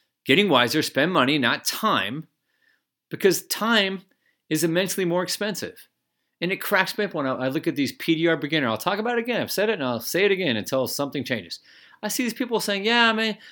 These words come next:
I took out my first dent. It's only been four months and I feel like it's been great, man. I can't believe it."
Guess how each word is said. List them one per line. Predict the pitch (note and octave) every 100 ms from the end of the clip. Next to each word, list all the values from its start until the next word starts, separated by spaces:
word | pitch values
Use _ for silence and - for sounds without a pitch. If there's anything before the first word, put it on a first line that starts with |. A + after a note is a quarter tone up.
| -
I | G3
took | - C4+
out | C4
my | B3 A#3+
first | C4 C4 -
dent. | C4+ B3+
It's | A3+
only | B3+ B3
been | B3+ A#3
four | G#3 C4
months | C4+ C4+ A#3+
and | A#3
I |
feel | A#3 B3+
like | B3
it's | A3
been | - B3
great, | A#3+ D4 D4
man. | B3 C4
I |
can't | B3+ C4
believe | B3+ C#4+ D4+
it." | C#4 -